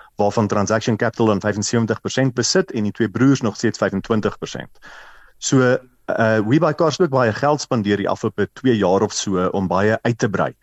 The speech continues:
Hulle het al hoe meer van hierdie groot, eh, ehm,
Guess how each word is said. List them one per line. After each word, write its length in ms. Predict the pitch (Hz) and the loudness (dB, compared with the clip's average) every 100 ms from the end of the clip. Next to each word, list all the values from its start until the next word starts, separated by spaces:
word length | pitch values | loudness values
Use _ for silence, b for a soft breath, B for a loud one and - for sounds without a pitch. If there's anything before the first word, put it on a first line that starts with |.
| B B - | B B -2
Hulle 120 | 95 | -2
het 100 | - | 2
al 80 | 127 | 2
hoe 100 | 127 | 2
meer 400 | 101 120 127 123 | 2 2 2 0
van 160 | 117 | -2
hierdie 240 | 104 98 - | 0 -2 -6
groot, 520 | - 120 120 - - B B B - | -6 0 0 0 -10 B B B -4
eh, 300 | 98 92 90 | 0 0 0
ehm, 340 | - 87 90 | -2 -4 -4